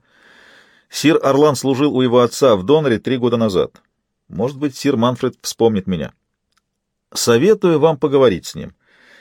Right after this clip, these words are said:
Если он согласится поручиться за вас, приведите его сюда завтра в это же время". "Как вам будет угодно". Дунк пошел к двери. "Сир Дункан", позвал его Пламмер, и он обернулся. "Вам известно, что побежденный на турнире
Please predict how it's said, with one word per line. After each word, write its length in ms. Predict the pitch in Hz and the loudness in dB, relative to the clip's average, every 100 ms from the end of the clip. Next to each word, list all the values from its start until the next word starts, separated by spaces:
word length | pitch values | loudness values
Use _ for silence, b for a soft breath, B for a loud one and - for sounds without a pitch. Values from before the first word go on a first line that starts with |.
| b b b b b _ | b b b b b _
Если 260 | 107 123 | -2 2
он 120 | 147 143 | 2 2
согласится 680 | 139 147 143 240 240 - | 2 2 2 -2 -2 -6
поручиться 460 | - 113 107 98 85 | -2 -4 -2 -8 -2
за 120 | 87 | -2
вас, 300 | 78 67 - _ _ _ _ _ | -2 -8 -18 _ _ _ _ _
приведите 480 | - 214 226 190 - | -4 0 0 0 0
его 100 | 104 | -2
сюда 240 | 98 104 101 | -2 0 2
завтра 360 | 185 208 147 | 2 0 0
в 60 | 131 | 0
это 120 | 147 | -2
же 100 | 113 | -4
время". 360 | 104 87 67 - _ _ _ _ _ _ _ _ _ _ | -2 -4 -6 -16 _ _ _ _ _ _ _ _ _ _
"Как 200 | - 107 | -4 -4
вам 160 | 110 117 | -2 -4
будет 240 | 120 117 | -2 -4
угодно". 400 | 120 127 95 78 | -2 -2 -2 -6
Дунк 460 | 64 - 98 107 - | -10 -6 -4 -4 -6
пошел 280 | 85 95 82 | -6 -6 -6
к 40 | |
двери. 340 | 82 131 123 - _ _ | -2 -2 -2 -6 _ _
"Сир 280 | - - 196 | -12 -2 -2
Дункан", 500 | 180 165 156 113 73 _ _ _ _ _ _ | 0 -2 0 0 -2 _ _ _ _ _ _
позвал 400 | 98 92 101 78 | -4 0 -2 -2
его 200 | 80 78 | -6 -8
Пламмер, 480 | 82 117 139 117 - | -4 -4 -2 -4 -4
и 60 | |
он 140 | 95 92 | -4 -4
обернулся. 560 | 85 104 113 85 80 b b b b b b b b b b b _ _ _ _ _ _ _ | -2 -2 -4 -6 -12 b b b b b b b b b b b _ _ _ _ _ _ _
"Вам 360 | - 123 165 156 | -2 0 2 0
известно, 500 | 123 175 220 - 107 | 0 2 0 0 -4
что 160 | - 104 | -2 -2
побежденный 720 | 117 131 131 131 220 202 127 | 0 -2 -2 0 2 2 0
на 120 | 107 | 0
турнире 520 | 104 117 101 76 60 | -2 -4 -4 -6 -10